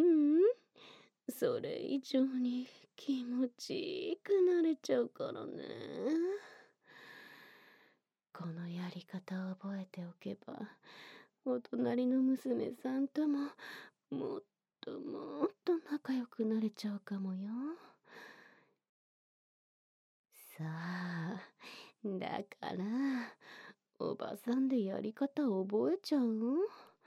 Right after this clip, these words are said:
あ、あ、そうよ。そうそう。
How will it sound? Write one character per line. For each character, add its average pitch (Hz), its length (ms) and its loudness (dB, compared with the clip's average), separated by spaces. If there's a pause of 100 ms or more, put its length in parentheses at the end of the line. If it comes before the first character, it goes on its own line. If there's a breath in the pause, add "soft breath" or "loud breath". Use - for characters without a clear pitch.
(2000 loud breath)
あ、 - 160 2 (1160)
あ、 - 240 6 (840 loud breath)
そ - 140 -2 (260)
う 320 60 8
よ。 - 160 0 (1400 loud breath)
そ - 340 -6
う - 40 -6 (180)
そ - 260 -8
う。 - 20 -2